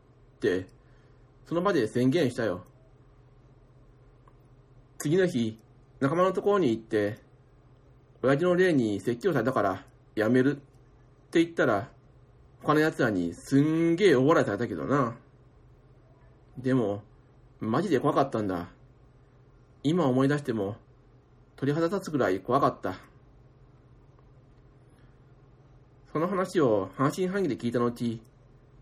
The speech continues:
彼女の部屋に入ると、彼女がこんな話をしてきた。兄貴がお父さんのお化け見る前に、私、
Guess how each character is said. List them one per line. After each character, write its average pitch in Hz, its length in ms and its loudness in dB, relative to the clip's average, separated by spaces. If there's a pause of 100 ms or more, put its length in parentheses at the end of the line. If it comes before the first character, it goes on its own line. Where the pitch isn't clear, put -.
(140)
彼 196 140 0
女 180 80 0
の 123 100 0
部 123 100 -2
屋 131 60 4
に 120 100 0
入 123 220 -2
る 110 80 -4
と、 90 260 -6 (840)
彼 151 160 -2
女 120 140 2
が 85 240 -6 (500)
こ 139 100 0
ん 156 40 0
な 175 80 0
話 202 240 -2
を 127 80 2
し - 20 -8
て 110 140 -6
き - 60 -20
た。 98 180 -10 (2000)
兄 196 200 0
貴 151 160 0
が 107 300 0 (440)
お - 80 -8
父 190 140 -2
さ 185 80 0
ん 143 40 2
の 117 80 2
お 110 40 -4
化 135 100 0
け 135 80 -6
見 123 100 0
る 120 80 0
前 117 220 0
に、 92 260 -4 (760)
私、 135 460 0